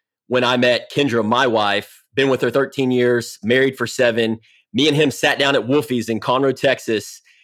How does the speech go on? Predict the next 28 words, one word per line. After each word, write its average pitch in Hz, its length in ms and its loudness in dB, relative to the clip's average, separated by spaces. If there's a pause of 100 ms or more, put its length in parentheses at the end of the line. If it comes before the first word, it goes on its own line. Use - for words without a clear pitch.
And 113 140 0
this 139 120 0
was 127 160 -4
kinda 127 360 0 (100)
when 117 120 -2
I 113 40 0
was 113 140 -2
twenty-four, 139 360 -2
twenty-five, 131 580 0 (120)
didn't 131 180 -2
have 135 120 0
a, 117 160 -10
you 135 100 -4
know, 104 200 -2 (120)
didn't 139 180 -2
really 135 140 2
wanna 127 160 -2
settle 127 260 0
down. 120 400 0 (560)
And 123 340 0 (200)
you 131 140 -2
wouldn't 143 180 2
ask 139 120 -4
me 143 80 0
about, 123 360 0
Kendra's 147 260 0
like, 123 160 -2
"Hey, 143 460 0